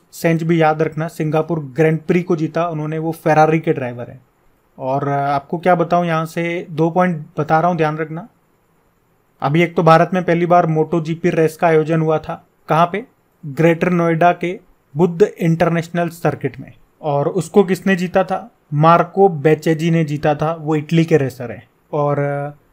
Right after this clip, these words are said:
अभी याद रखना, भारत और दक्षिण एशिया का पहला नाइट स्ट्रीट रेसिंग सर्किट ये बनेगा कहाँ पे? चेन्नई में। ध्यान रखना ये। बढ़ते हैं आगे। फिर बताओ, अभी सितंबर दो हज़ार तेईस में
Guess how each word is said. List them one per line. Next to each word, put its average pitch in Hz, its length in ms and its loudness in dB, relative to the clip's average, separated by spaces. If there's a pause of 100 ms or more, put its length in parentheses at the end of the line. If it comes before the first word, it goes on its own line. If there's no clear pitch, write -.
(100)
अभी 156 240 2
याद 165 200 4
रखना, 175 220 2
भारत 165 340 0
और 170 120 2
दक्षिण 160 320 0
एशिया 165 240 0
का 170 120 -2
पहला 165 280 -2
नाइट 165 400 -2
स्ट्रीट 175 600 -4 (120)
रेसिंग 156 480 0
सर्किट 160 440 -2
ये 160 120 0
बनेगा 151 340 0
कहाँ 147 220 -8
पे? 147 120 -8 (140)
चेन्नई 123 340 -4
में। 110 180 -16 (460)
ध्यान 135 220 -2
रखना 156 200 0
ये। 147 200 -4 (140)
बढ़ते 131 260 0
हैं 113 60 -10
आगे। 113 240 -18 (1120)
फिर 180 80 4
बताओ, 165 420 2 (320)
अभी 170 160 4
सितंबर 190 680 4
दो 180 220 2
हज़ार 180 200 2
तेईस 170 420 -2
में 180 160 -8